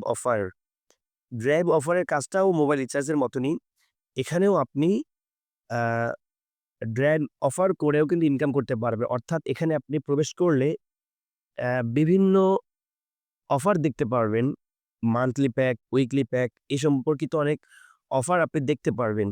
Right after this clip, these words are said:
তো এই অফারগুলো যদি আপনি কারো ফোনে রিচার্জ করে দেন, তাহলে কিন্তু সেখান থেকে আপনি ভালো একটা ইনকাম জেনারেট করতে পারবেন। অবশ্য এই দুইটা অপশন যাদের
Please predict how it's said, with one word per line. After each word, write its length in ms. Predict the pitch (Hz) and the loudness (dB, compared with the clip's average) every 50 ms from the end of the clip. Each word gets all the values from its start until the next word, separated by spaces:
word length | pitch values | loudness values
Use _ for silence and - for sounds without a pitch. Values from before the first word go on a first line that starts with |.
| - - | -2 -2
তো 80 | 151 156 143 - | 0 0 0 0
এই 140 | - 151 156 | 0 0 2
অফারগুলো 420 | 147 143 135 170 170 160 170 170 175 | 2 0 0 0 0 0 2 0 0
যদি 160 | 160 160 180 | 0 0 0
আপনি 300 | 165 - - 156 160 165 170 175 - _ _ _ _ _ _ _ _ _ _ _ - | 0 0 0 0 2 2 2 0 -2 _ _ _ _ _ _ _ _ _ _ _ -2
কারো 220 | 156 139 147 156 | 0 0 2 0
ফোনে 280 | 151 - 156 156 160 156 | 0 -2 -2 0 2 2
রিচার্জ 320 | 139 135 - 170 170 156 - | 0 0 0 0 -2 -2 0
করে 180 | - 165 151 135 | 0 0 2 2
দেন, 220 | 131 135 139 143 160 - - _ _ _ _ _ _ _ _ _ _ _ | 2 2 2 2 0 -2 -6 _ _ _ _ _ _ _ _ _ _ _
তাহলে 240 | - 147 151 156 156 170 | -4 0 0 2 2 2
কিন্তু 180 | - 180 180 160 | 0 0 -2 -2
সেখান 280 | - - 135 156 156 135 | -2 -2 0 0 0 0
থেকে 140 | - 156 | 0 -2
আপনি 160 | 151 127 147 135 | -2 0 0 0
ভালো 140 | 123 127 135 | 0 2 0
একটা 160 | 131 - 156 | 0 0 0
ইনকাম 340 | 135 131 127 120 - 165 202 240 349 - _ _ _ _ _ _ _ _ _ _ _ - | 0 0 0 0 0 0 2 0 -2 -4 _ _ _ _ _ _ _ _ _ _ _ -12
জেনারেট 340 | 123 113 131 156 160 170 156 | -6 -2 0 2 2 2 0
করতে 260 | - 156 147 - - | 0 -4 -4 -2 -4
পারবেন। 380 | - 131 120 110 113 110 107 101 101 107 _ _ _ _ _ _ _ _ _ _ _ _ _ _ _ _ _ _ _ - | -2 0 0 0 2 0 0 -2 -4 -6 _ _ _ _ _ _ _ _ _ _ _ _ _ _ _ _ _ _ _ 0
অবশ্য 300 | 147 151 196 - - - 233 226 - - | 0 0 0 0 0 2 2 2 2 2
এই 140 | 165 170 165 | 0 0 0
দুইটা 420 | 135 147 170 180 156 - 196 196 208 196 - _ _ - | 2 2 2 0 0 0 2 2 2 0 -2 _ _ -2
অপশন 400 | 156 160 - - - 175 139 143 165 208 269 _ _ _ _ _ _ _ _ _ _ _ _ _ _ _ _ - | -2 -2 -2 -2 -2 0 2 2 2 0 -4 _ _ _ _ _ _ _ _ _ _ _ _ _ _ _ _ -8
যাদের 320 | 123 120 139 131 139 160 | -4 -2 0 0 0 -2